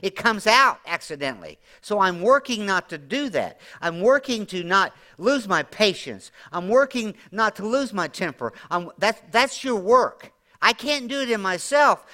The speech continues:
but my work is living a Christian life. My work is forgiving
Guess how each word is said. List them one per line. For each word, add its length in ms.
but 140
my 160
work 400
is 280
living 380
a 80
Christian 480
life. 240
My 160
work 400
is 160
forgiving 680